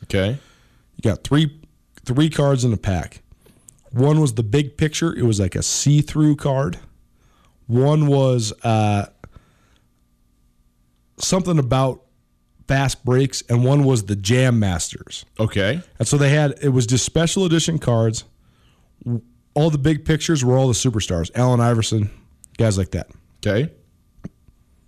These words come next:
Speaker 2: The fast break guys, whatever. Then they had the, the Jam Masters.
Speaker 1: Yeah.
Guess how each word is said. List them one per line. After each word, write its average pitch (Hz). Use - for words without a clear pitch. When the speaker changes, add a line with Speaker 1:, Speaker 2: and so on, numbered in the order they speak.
Speaker 2:
The 110
fast 135
break 135
guys, 127
whatever. 110
Then 131
they 127
had 120
the, 113
the 110
Jam 113
Masters. -
Speaker 1:
Yeah. 90